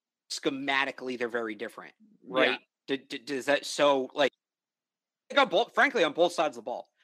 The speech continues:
Speaker 1: I think you have two teams where their rosters were constructed, you know, in very similar ways, but then the way they went about using those players,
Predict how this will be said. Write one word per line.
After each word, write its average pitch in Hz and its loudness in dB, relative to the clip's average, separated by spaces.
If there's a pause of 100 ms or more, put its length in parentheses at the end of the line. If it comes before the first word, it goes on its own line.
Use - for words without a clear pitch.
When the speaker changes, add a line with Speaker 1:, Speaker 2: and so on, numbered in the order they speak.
(200)
Speaker 1:
I 165 2
think 202 -4
you 196 2
have 175 4
two 202 -10
teams 180 -8
where 156 -2
their 143 -6
rosters 143 0
were 156 -2
constructed, 156 -4 (420)
you 147 -8
know, 131 -2
in 143 -6
very 151 6
similar 151 2
ways, 151 4
but - -10
then 147 0
the 131 -4
way 147 0
they 147 0
went 139 -6
about 131 -2
using 131 -6
those 117 -6
players, 151 2